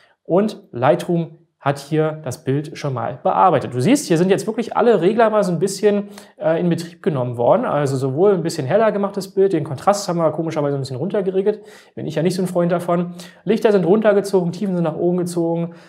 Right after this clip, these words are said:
die Weißwerte sind nach oben gezogen, die Schwarzwerte sind nach unten gezogen worden. Ein bisschen mehr Dynamik und ein bisschen mehr Sättigung ist drin. Und es ist schon mal ein ganz guter Startpunkt. Ja, es ist jetzt noch lang-, noch lange nicht perfekt, aber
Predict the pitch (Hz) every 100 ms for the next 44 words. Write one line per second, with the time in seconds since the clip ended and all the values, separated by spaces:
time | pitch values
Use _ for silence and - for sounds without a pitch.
0 | _ - 127 151 190 180 175 165 160 160
1 | 160 151 143 131 - 131 135 123 120 117
2 | 196 202 185 180 175 165 151 151 151 151
3 | 165 160 139 127 127 143 147 127 127 120
4 | 131 123 143 156 165 160 156 - 151 165
5 | - - - - - - 180 196 - -
6 | - 156 - 220 - 269 233 247 233 202
7 | 175 185 185 220 - - - 113 - 127
8 | 110 - 151 214 165 156 160 143 131 175
9 | 190 143 143 123 202 226 - 175 - 143
10 | - - 139 135